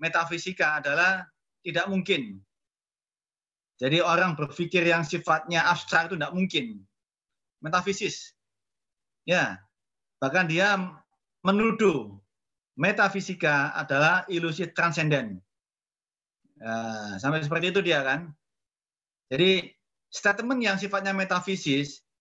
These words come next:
itu tidak memiliki nilai epistemologis rasionalisme. Kalau kita bicara tentang Tuhan,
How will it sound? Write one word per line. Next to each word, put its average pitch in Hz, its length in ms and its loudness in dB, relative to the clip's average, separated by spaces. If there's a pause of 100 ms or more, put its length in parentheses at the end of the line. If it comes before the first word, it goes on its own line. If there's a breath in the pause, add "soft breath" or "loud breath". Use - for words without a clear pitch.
(120)
itu 240 720 2
tidak 202 500 4
memiliki 196 560 0
nilai 196 380 2
epistemologis 202 800 2
rasionalisme. 185 880 0 (2250)
Kalau 180 160 2
kita 208 240 2
bicara 180 400 -2
tentang 190 320 -4
Tuhan, 143 640 0